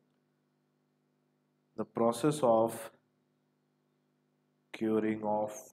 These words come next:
wound। तो ये हमारी body में देखने को मिलता है। ठीक है, क्या मिलता है? हमारी body में healing पाई जाती है। ठीक है, Regeneration की बात करें हमारी body में, तो regeneration देखने को मिलता है किसमें?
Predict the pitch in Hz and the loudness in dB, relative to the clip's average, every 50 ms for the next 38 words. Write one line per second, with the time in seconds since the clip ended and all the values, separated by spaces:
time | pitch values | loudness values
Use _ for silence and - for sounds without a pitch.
0 | 101 104 107 104 101 101 - - - - _ _ _ _ _ _ _ _ _ - | -6 -4 -2 -2 -4 -6 -10 -16 -20 -20 _ _ _ _ _ _ _ _ _ -20
1 | 98 101 - 107 131 135 131 - 117 107 107 107 104 107 110 101 101 101 101 98 | -20 -16 -8 -2 -2 -2 -2 -2 -4 -4 -2 -2 0 0 -2 -2 -2 -4 -4 -4
2 | 101 98 - 101 98 - - 92 90 - _ _ 95 - - - - _ 90 _ | -8 -10 -12 -14 -12 -10 -10 -12 -12 -14 _ _ -20 -20 -20 -20 -20 _ -20 _
3 | _ _ - 92 90 - - 139 143 147 143 123 - - - _ _ _ _ _ | _ _ -14 -14 -14 -10 -8 -4 -2 -2 -2 -2 -4 -8 -14 _ _ _ _ _
4 | _ _ _ _ _ _ _ _ _ _ - 120 123 143 135 117 95 87 - - | _ _ _ _ _ _ _ _ _ _ -10 -6 -2 -2 -2 -2 -2 -4 -6 -6
5 | 120 117 117 120 120 117 - 135 123 123 135 139 113 113 113 107 110 113 117 117 | -4 -4 -4 -4 -6 -4 -2 -2 -2 -2 -2 -4 -4 -6 -6 -4 -2 -2 -2 0
6 | 113 120 117 113 120 120 123 131 143 160 185 190 - - _ _ _ _ _ _ | 2 2 0 0 -2 -4 -4 -4 -2 -2 -2 -4 -6 -12 _ _ _ _ _ _
7 | _ _ _ 127 127 131 143 151 147 143 - - 113 107 104 101 98 92 92 - | _ _ _ -2 0 2 2 2 2 0 0 0 0 0 0 -2 -6 -8 -8 -10
8 | _ _ _ _ _ _ _ _ _ _ _ _ _ _ _ _ _ _ _ _ | _ _ _ _ _ _ _ _ _ _ _ _ _ _ _ _ _ _ _ _
9 | _ _ _ _ _ _ _ _ - 135 135 156 139 - - - - _ _ - | _ _ _ _ _ _ _ _ -6 0 2 2 2 2 0 -6 -14 _ _ -8
10 | 107 110 139 165 208 220 190 202 196 185 180 185 185 180 - - 185 180 175 180 | -4 0 4 6 6 8 8 6 6 6 6 6 6 4 4 2 0 0 0 2
11 | 180 160 156 151 156 156 156 - 165 160 160 160 160 - 120 120 123 131 139 147 | 6 8 8 8 8 6 6 6 8 8 8 6 4 2 0 2 6 6 8 8
12 | 165 175 165 151 147 143 143 147 147 143 143 147 147 151 151 147 - _ _ _ | 8 8 8 8 8 8 8 6 4 2 2 2 2 0 0 -4 -8 _ _ _
13 | _ _ _ _ - 123 120 120 120 143 165 180 180 151 156 156 147 143 143 143 | _ _ _ _ 0 0 0 2 2 2 4 4 4 6 6 6 6 6 4 2
14 | 139 143 - 151 143 127 131 131 131 127 127 135 135 131 123 131 123 123 120 117 | 2 2 0 -2 0 2 2 2 2 0 -2 -4 -6 -2 -2 -2 0 0 -2 -2
15 | 117 - 120 120 117 120 123 117 127 120 - - - 139 156 190 214 202 - - | 0 0 0 0 0 -2 -4 -4 -6 -6 -8 -6 -2 0 2 2 0 0 -4 -12